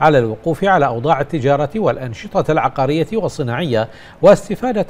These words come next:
التجار من التسهيلات المقدمة لهم على صعيد تراخيص الأنشطة والعمالة، فقد أكد صاحب السمو الملكي رئيس الوزراء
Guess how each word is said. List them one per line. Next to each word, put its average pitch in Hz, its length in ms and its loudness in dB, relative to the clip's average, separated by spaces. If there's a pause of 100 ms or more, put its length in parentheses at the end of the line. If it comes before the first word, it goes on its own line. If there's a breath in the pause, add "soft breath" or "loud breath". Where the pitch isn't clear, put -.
التجار 160 460 0
من 120 140 -6
التسهيلات 175 680 0
المقدمة 143 600 -2
لهم 135 300 -4
على 143 220 0
صعيد 160 380 -2
تراخيص 139 480 -2
الأنشطة 151 560 -4
والعمالة، 147 580 2 (460 loud breath)
فقد 214 340 4
أكد 143 340 -2
صاحب 139 420 0
السمو 151 400 -4
الملكي 123 440 -2
رئيس 147 280 -2
الوزراء 127 480 0